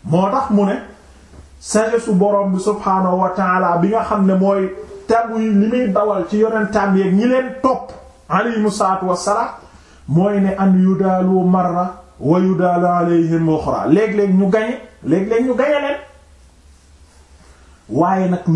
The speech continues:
mu ci man di demee, laakin takunu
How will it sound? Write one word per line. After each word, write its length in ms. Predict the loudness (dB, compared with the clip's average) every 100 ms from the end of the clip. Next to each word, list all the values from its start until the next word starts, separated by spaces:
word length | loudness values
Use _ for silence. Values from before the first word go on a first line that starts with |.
| 2
mu 100 | 2
ci 140 | 0 0
man 240 | 0 -2
di 80 | 0
demee, 320 | 0 -2 -10 -20 -20 -20 _ -20 _ _ _ _
laakin 540 | -2 0 0 0 -2 0
takunu 600 | -2 0 0 2 0 -2